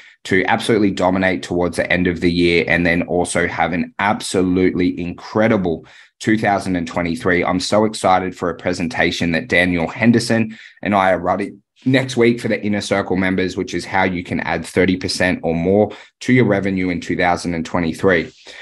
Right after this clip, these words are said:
But the questions I'm gonna be answering for you guys today is that, is two hundred and forty dollars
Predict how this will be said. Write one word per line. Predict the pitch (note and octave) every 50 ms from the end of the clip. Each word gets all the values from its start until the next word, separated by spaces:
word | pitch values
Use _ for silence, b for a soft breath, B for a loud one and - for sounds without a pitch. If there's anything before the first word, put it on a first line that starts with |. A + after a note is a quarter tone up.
| B B -
But | A2+ A#2
the | B2+ B2+
questions | B2+ D#3+ D3 D3+ - F3+ D#3+ D3+
I'm | D#3
gonna | D3 C#3 B2
be | A#2+ A2 -
answering | F#2+ F#2+ G2+ G#2+ - - A2 G#2 G2+
for | G2+ - G2
you | F2+ F#2 F#2
guys | F#2 F#2+ F2 F2+ F2+ -
today | - - D#2+ D#2+ D#2 D2+ D2+ D2+ D2
is | F2 F2+ F2+ F2 E2+ - - - -
that, | F2 F#2 F2 F2 E2+ - - - - _
is | B2 C#3 D3 C#3+ -
two | - - C3
hundred | B2+ B2+ B2 B2 A#2 G#2
and | G2+ G2
forty | - G2 G2 G2 F#2
dollars | F2 F2+ E2 F2+ F2+ F2 F2+ F2